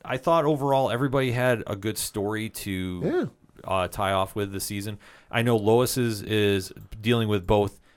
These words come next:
Speaker 1: the investigation, and then it was debunked about the pregnancy, and she
Speaker 2: Uh-huh.
Speaker 1: still has to get more tests done, which I still think there's something fishy going on with the,
Speaker 2: That,
Speaker 1: with
Speaker 2: that's
Speaker 1: Doctor Irons.
Speaker 2: Well, there could be, and I'm also concerned with what is going on.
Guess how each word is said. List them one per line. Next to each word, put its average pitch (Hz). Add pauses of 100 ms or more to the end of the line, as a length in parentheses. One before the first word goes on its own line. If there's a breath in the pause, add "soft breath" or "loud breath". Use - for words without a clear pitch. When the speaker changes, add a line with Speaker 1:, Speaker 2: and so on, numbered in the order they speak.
(260 soft breath)
Speaker 1:
the 104
investigation, 98
and 95
then 98
it 95
was 95
debunked 98
about 90
the 92
pregnancy, 92
and 98
she 104
Speaker 2:
Uh-huh. 98
Speaker 1:
still 95
has 90
to -
get 92
more 90
tests 101
done, 95 (220 loud breath)
which 139
I 156
still 202
think 185
there's 143
something 131
fishy -
going 95
on 90
with 87 (260)
the, 127
Speaker 2:
That, 110
Speaker 1:
with 104
Speaker 2:
that's 107
Speaker 1:
Doctor 92
Irons. 78
Speaker 2:
Well, 131
there 123
could 113
be, 104
and 101
I'm 101
also 98
concerned 92
with 85
what 92
is 92
going 90
on. 85